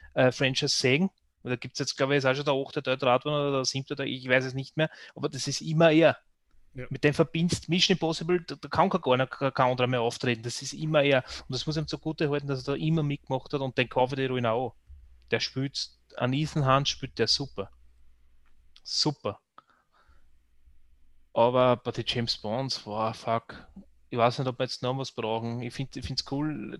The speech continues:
Speaker 1: James Bond ist ein Franchise. Das was, aber es, es muss irgendwann mal reichen. Und nach dem Daniel Craig, ich weiß nicht, viele finden den cool, aber ich glaub, das muss man schon langsam irgendwo aufhören.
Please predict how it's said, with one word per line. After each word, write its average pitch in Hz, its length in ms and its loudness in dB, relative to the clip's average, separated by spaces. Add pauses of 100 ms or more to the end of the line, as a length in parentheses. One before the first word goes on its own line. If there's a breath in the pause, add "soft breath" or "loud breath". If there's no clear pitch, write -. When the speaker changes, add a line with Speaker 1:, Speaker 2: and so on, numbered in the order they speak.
Speaker 1:
James 135 220 -8
Bond 135 280 -6
ist 135 100 -8
ein 131 80 -6
Franchise. 135 540 -4 (1120 loud breath)
Das - 180 -2
was, 131 340 0 (360)
aber 135 220 4
es, 131 160 0
es 147 180 -8
muss 131 140 -2
irgendwann 120 220 -2
mal 107 120 0
reichen. 104 380 -4
Und 107 200 -8
nach 117 120 -10
dem 120 160 -6
Daniel 120 260 -2
Craig, 120 320 -4
ich 120 40 -4
weiß 117 180 0
nicht, 127 120 -8
viele 147 140 -2
finden 135 280 -2
den 131 180 0
cool, 135 200 -2
aber 120 140 2
ich 117 80 0
glaub, - 160 -4
das 110 100 -14
muss 110 160 -10
man 110 120 -10
schon 110 100 -8
langsam 117 300 -8
irgendwo 113 200 -4
aufhören. 107 300 -4